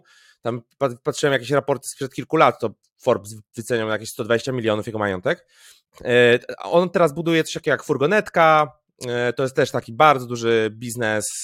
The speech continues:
e, związany z wysyłkami, e, z paczkami i tak dalej. To też w-, kil-, kilkaset milionów, e, duży, du-, duży temat. E, i,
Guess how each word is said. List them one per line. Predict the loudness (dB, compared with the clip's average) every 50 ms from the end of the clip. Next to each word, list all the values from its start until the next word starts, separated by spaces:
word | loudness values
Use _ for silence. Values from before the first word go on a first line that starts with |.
| -10 -8
e, | -6 -6
związany | -6 -6 -6 -4 -2 -2 -2 -2 -2 -4 -6
z | -6 -10 -14 -14 -14 -16 -16 -16
wysyłkami, | -14 -12 -10 -10 -8 -4 -2 0 0 0 -2 -4 -2 -4 -4 -6 -8 _ _ _ _ _ _ _ -6
e, | -2 0 2 2 2 0
z | -2 -6
paczkami | -10 -8 -4 -2 -2 -2 -2 -4
i |
tak | -6 -6 -4
dalej. | -2 0 2 4 2 2 0 -2 _ _ _ _ _ _ _ _ _ _ _
To | -4 -2
też | 2 4 4 4 4 2 -4 -6 -8 -10 _ _ _ _ _ _ _ -20
w-, | -20 -18 -18 -18 -20 -20 -20 -20 _ _ _
kil-, | -10 -10 -10 -10 -8
kilkaset | -8 -8 -6 -4 -4 -4 -4 -6 -8
milionów, | -6 -6 -2 0 0 0 0 0 -2 -2 -2 -4 -6 -12 -14 -8 -6
e, | -4 -2 0 0 0 2 2 2 2 2 0 -2 -4 -8 _ _ _ _ _ -20 -20 _ -20 _ _ _ _ _ _ _
duży, | -10 -4 -4 -2 2 2 2 2 2
du-, | 0 -8
duży | -10 -8 -6 -6 -4
temat. | -2 0 0 2 0 0 -2 _ _ _ _ _ _ -20 -20 _ _ _ _ _ _ _ -4 0
E, | 2 4 6 6 4 4 0 -2 -2
i, | 0 2 2 2